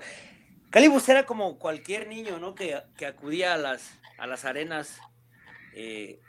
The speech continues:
obviamente al Coliseo Coacalco, la arena en la que, en la que salí, y, y iba detrás, ¿no? De luchadores con sus au-, sus libretitas a pedir autógrafos, eh, ya sabes, la, la foto, y, y de repente un día,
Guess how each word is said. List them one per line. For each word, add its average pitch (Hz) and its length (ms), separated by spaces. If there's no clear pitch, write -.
obviamente 180 340
al 175 80
Coliseo 147 320
Coacalco, 156 440
la 139 80
arena 139 200
en 131 100
la 107 100
que, 104 280
en 110 200
la 110 120
que 113 120
salí, 131 520
y, 123 560
y 156 140
iba 202 180
detrás, 185 360
¿no? 190 120
De 196 80
luchadores 156 520
con 135 160
sus 127 240
au-, 123 140
sus 135 280
libretitas 135 680
a 147 100
pedir 143 180
autógrafos, 143 840
eh, 104 120
ya 110 100
sabes, 117 380
la, 98 300
la 107 160
foto, 156 560
y, 123 600
y 135 40
de 143 100
repente 214 440
un 226 120
día, 214 460